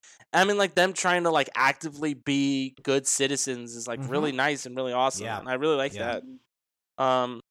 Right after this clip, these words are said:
Speaker 2: Too bad they're probably dead now.
Speaker 1: <laughs> Well, we don't know.
Speaker 2: <laughs> Yeah, we,
Speaker 1: Um,
Speaker 2: we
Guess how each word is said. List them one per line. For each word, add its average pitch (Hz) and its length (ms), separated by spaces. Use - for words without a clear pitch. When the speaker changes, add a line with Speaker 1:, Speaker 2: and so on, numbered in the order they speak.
Speaker 2:
Too - 80
bad - 180
they're - 80
probably - 380
dead 85 280
now. - 520
Speaker 1:
<laughs> 151 300
Well, 151 160
we 156 80
don't 151 160
know. 139 240
Speaker 2:
<laughs> - 200
Yeah, 95 160
we, 151 200
Speaker 1:
Um, 151 140
Speaker 2:
we 147 60